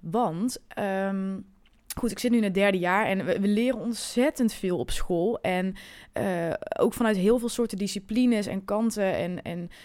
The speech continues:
perspectieven. En ik zat heel vaak met vraagstukken in mijn hoofd. Ehm, en daar lag ik dan soms van wakker en dan ging ik ze opschrijven en denk, hier wil ik meer over weten. Of dit vind ik interessant. Of hoe zit dit, hoe zit dat? Of hoe zou die persoon hiernaar kijken? Ehm, en toen dacht ik,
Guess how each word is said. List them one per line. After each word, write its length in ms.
perspectieven. 840
En 220
ik 100
zat 200
heel 220
vaak 280
met 220
vraagstukken 680
in 120
mijn 120
hoofd. 400
Ehm, 560
en 140
daar 60
lag 160
ik 80
dan 100
soms 200
van 160
wakker 220
en 60
dan 100
ging 120
ik 60
ze 80
opschrijven 600
en 60
denk, 180
hier 220
wil 120
ik 80
meer 320
over 240
weten. 300
Of 60
dit 160
vind 200
ik 20
interessant. 680
Of 460
hoe 160
zit 200
dit, 180
hoe 160
zit 200
dat? 200
Of 80
hoe 160
zou 300
die 120
persoon 420
hiernaar 400
kijken? 480
Ehm, 480
en 100
toen 140
dacht 240
ik, 280